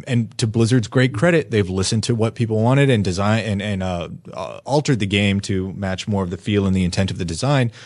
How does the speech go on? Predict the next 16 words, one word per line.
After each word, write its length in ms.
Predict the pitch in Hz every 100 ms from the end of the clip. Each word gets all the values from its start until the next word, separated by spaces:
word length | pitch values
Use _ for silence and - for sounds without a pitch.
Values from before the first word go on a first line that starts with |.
| - -
removing 340 | 107 107 104
the 120 | 110
auction 360 | 120 127 - 110
house, 380 | 104 87 90 -
you 80 |
know, 120 | 92 101
like, 180 | 95 - 101 - -
adding 360 | 92 98 98
grifts 400 | 110 131 - -
or 240 | 98 98 92
rifts 380 | 113 139 -
and 100 | 101
greater 260 | 104 180 127
rifts 360 | 98 87 - 101
and, 260 | 95 92 - - - _
um, 440 | 104 107 101 98